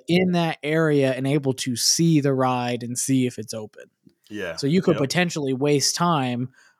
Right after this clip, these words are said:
Speaker 1: walking across the park for a ride, and then you get there and find out that it's closed.
Speaker 2: Yeah. Yep.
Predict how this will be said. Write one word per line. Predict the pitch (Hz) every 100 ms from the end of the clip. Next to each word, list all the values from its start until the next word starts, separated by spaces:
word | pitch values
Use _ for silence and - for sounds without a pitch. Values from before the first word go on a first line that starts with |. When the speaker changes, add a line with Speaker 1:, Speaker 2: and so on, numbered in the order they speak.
| _
Speaker 1:
walking | 147 147 139 143
across | 131 156 135 -
the | 127
park | - 165 143
for | - 143 123
a |
ride, | 120 156 175 147 135
and | 131 123
then | 117
you | 101 _ _
get | 180 202 202
there | 147 131 120
and | 117 117
find | - 131 127 120
out | 120 117
that | 110 -
it's | -
closed. | - 147 135 76 90 - - _ _
Speaker 2:
Yeah. | - 95 87 87 _ -
Yep. | 92 113 -